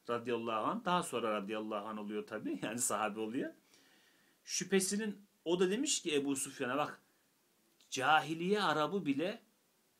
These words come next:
daha Müslüman olmamışken bile, bak, yalancı diyemiyor." Ebu Sufyan'ın şüphesinin olmadığını belirtmesi üzerine, yani o bizim aramızda yalancı birisi değildir, yalan söylemez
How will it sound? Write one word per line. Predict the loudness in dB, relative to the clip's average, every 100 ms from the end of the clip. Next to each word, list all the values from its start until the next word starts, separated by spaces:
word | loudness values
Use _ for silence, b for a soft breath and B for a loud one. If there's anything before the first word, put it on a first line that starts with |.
| _ _ _ _ _ _ _ _
daha | -8 -6
Müslüman | -6 -8 -6 -2
olmamışken | 2 2 2 -2 -2 -2 -2
bile, | -2 -6 -8 -14
bak, | -16 -16 -20 -14
yalancı | -6 -2 -2 -2 -2
diyemiyor." | 0 0 2 0 -4 b b b b
Ebu | -2 2 0
Sufyan'ın | 0 0 0 0
şüphesinin | -2 -2 0 0 0 0
olmadığını | 4 4 4 4 2 2
belirtmesi | 4 2 2 -4 -2
üzerine, | 0 2 2 2
yani | 2 0
o | -2 -4
bizim | -2 0
aramızda | 0 -2 -2 0
yalancı | 2 2 0 -2
birisi | -2 -4 0
değildir, | 0 2
yalan | 2 2 0
söylemez | -2 -2 0 2 2 0